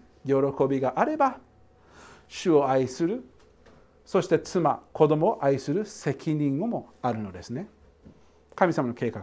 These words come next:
です。そして同時に、独身の場合は、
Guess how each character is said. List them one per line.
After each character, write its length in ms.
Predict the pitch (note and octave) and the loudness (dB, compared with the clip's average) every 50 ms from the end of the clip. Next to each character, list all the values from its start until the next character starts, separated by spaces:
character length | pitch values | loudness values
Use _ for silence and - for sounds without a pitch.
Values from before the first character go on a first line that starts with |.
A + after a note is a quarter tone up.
| F2+ F#2+ | -12 -12
で 120 | E2 - | -14 -14
す。 200 | - - - - _ _ _ _ _ _ _ _ _ _ _ _ _ _ _ _ _ - | -16 -18 -20 -20 _ _ _ _ _ _ _ _ _ _ _ _ _ _ _ _ _ 2
そ 140 | - G#3 | 4 4
し 40 | - | 6
て 80 | - G3 | 6 6
同 200 | D#3 E3 D3+ C#3 | 6 6 6 6
時 120 | A#2+ B2+ | 4 0
に、 120 | G#2+ - - - - _ _ _ _ _ _ _ _ - - - - - - - - - - _ _ _ _ _ _ _ _ _ _ _ - | -4 -6 -8 -14 -20 _ _ _ _ _ _ _ _ -20 -20 -20 -20 -20 -20 -20 -20 -20 -20 _ _ _ _ _ _ _ _ _ _ _ -4
独 300 | C3 A#2+ D#3+ E3+ - - A#3+ | 2 4 4 4 4 2 -2
身 260 | A3 - - A3+ G#3+ | -2 -2 -2 -2 -2
の 180 | G3 F3 E3 D3 | -2 -2 -2 0
場 140 | C3 C3 A#2+ | 0 0 0
合 80 | A2+ G#2+ G2+ | 0 -2 -6
は、 120 | F#2+ F2+ | -10 -10